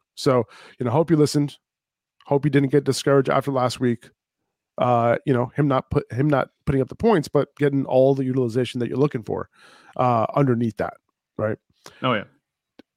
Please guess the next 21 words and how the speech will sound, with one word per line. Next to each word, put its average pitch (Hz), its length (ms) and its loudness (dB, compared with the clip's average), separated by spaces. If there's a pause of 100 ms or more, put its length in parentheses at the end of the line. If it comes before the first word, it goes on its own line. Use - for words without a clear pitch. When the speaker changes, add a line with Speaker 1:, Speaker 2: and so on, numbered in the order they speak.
(180)
Speaker 1:
DeAndre 170 360 2
Hopkins, 170 440 0
he 151 140 0
caught 165 280 0
ten 147 220 -2
of 143 100 0
fourteen 143 460 0
targets 135 340 -2
for 123 200 0
a 110 40 -2
hundred 151 300 -2
three 147 160 -2
yards 135 300 2
this 127 160 -10
week 143 120 -4
for 131 220 -2
a 107 60 -4
fifty 214 500 -2
percent 190 580 -2
target 143 400 -2
share. - 280 -6